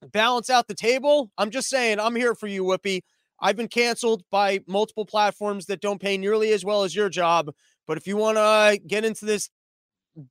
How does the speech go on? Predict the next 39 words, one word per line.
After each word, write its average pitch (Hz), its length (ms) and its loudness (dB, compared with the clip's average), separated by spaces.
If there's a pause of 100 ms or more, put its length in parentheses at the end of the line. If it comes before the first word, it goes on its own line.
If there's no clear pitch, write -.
(220)
new 180 520 -4
era 240 300 4
of 180 80 -2
censorship 202 720 -4 (360)
where 165 140 -6
you 208 60 -4
gotta 220 220 4
go 214 160 2
live, 214 540 6 (220)
you 180 100 -6
know, 202 340 2
I, 180 180 0
I 180 180 0
invite 208 320 0
you. 127 300 -10
We 160 120 -12
can 196 120 -14
do 196 140 -2
it 175 80 -6
together. 139 400 -6 (100)
Other 269 220 0
news 254 220 -4
stories 214 300 -2
of 165 40 -18
the 175 80 -8
day. 196 400 -2 (320)
One 220 240 -2
is 196 180 -4
the, 185 200 -4
uh, 156 180 0
Native 190 300 -2
American 180 580 -6
tribes. 175 440 -6
They 160 100 -12
reached 156 320 -10
a 147 120 -6
five 311 380 2
hundred 233 440 -6
ninety 254 880 -4